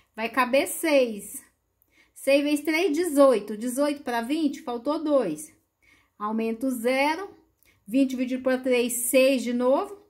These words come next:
seis vezes três, dezoito, para vinte e dois.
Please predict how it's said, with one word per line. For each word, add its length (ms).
seis 220
vezes 200
três, 240
dezoito, 480
para 280
vinte 320
e 40
dois. 580